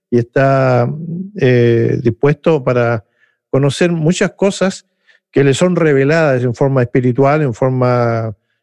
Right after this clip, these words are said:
eh, externa, eh, que no vienen de sí mismo, que no vienen de dentro, sino que vienen de afuera, de la persona de Dios.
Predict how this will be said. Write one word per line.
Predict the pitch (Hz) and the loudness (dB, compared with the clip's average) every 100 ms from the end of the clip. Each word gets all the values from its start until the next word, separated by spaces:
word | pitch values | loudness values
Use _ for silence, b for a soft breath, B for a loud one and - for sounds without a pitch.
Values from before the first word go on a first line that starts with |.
| _ | _
eh, | 202 120 135 | -4 -2 0
externa, | 123 - 160 165 151 147 190 _ _ _ _ | -2 -2 0 0 0 -2 -4 _ _ _ _
eh, | - 123 110 107 | 0 2 2 2
que | 147 | 2
no | 151 | 2
vienen | 180 185 | 2 0
de | 160 143 | 0 0
sí | 156 | 0
mismo, | 175 175 135 | 2 0 0
que | 123 | 0
no | 127 | 2
vienen | 143 151 135 | 2 2 2
de | |
dentro, | 131 156 165 | 0 0 0
sino | 139 127 | 0 0
que | 123 | 0
vienen | 127 123 | 0 0
de | |
afuera, | 107 - 180 113 | 0 0 0 2
de | |
la | 110 | 0
persona | 104 104 123 117 107 | -2 -4 -2 0 0
de | 110 | 0
Dios. | 147 - | 0 -4